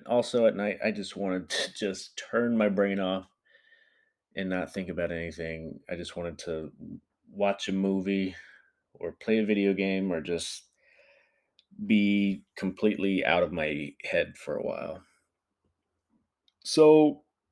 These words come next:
and now I moved to Oregon, and I kinda just got out of the habit of doing self-talk, but this is sort of me trying to get back into it. And yeah,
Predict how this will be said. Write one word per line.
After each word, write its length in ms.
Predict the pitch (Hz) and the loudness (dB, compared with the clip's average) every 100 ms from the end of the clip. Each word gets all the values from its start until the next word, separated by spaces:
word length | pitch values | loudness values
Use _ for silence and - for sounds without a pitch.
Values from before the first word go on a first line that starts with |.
| - | 0
and 120 | 135 | 6
now 180 | 135 147 | 10 10
I 40 | |
moved 380 | 135 131 123 - - | 8 6 2 -2 -2
to 140 | 120 | -2
Oregon, 520 | - 117 127 110 117 | 2 0 2 0 0
and 140 | 82 104 | -2 -2
I 100 | 101 | -2
kinda 300 | - 110 101 | -2 -2 -2
just 220 | 101 - | -4 0
got 240 | 104 98 | 0 2
out 220 | 85 92 104 | 0 0 0
of 240 | 101 95 | -2 -4
the 100 | 95 | -6
habit 480 | 92 90 110 113 - - | -4 -4 -4 -8 -12 -8
of 260 | 107 98 90 - _ _ - | -4 -4 -8 -16 _ _ -8
doing 260 | 110 104 95 | -2 -2 0
self-talk, 540 | - 107 - 123 - - | 0 0 0 -2 -2 -2
but 200 | 95 - - - - - _ _ | -2 -2 -8 -20 -20 -20 _ _
this 160 | 135 135 | 0 0
is 140 | 123 | 0
sort 160 | - 110 | 0 0
of 80 | 98 | 0
me 180 | 101 95 | 0 -2
trying 380 | - 95 90 | -2 -2 -2
to 160 | - 82 | -6 -10
get 200 | 87 85 | -8 -6
back 200 | 82 80 | -8 -8
into 320 | - - 85 | -14 -12 -10
it. 120 | - - _ _ _ _ _ _ _ _ - _ _ _ 87 | -10 -12 _ _ _ _ _ _ _ _ -16 _ _ _ -14
And 440 | 90 87 85 85 _ _ _ _ _ _ _ _ _ | -10 -8 -10 -14 _ _ _ _ _ _ _ _ _
yeah, 300 | 139 175 127 | 2 2 0